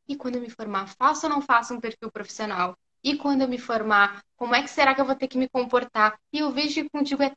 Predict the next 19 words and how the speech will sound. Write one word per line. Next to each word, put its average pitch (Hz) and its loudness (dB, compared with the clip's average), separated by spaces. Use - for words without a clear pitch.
tão 247 2
natural 233 2
e 240 4
é 233 0
tudo 269 2
de 208 -2
verdade 233 2
e 349 -4
dá 370 8
vontade 330 2
de 285 -2
seguir 302 0
assim, 339 0
porque 302 -2
é 277 2
assim 233 -4
que 240 -10
funciona, 190 -2
né? 180 -2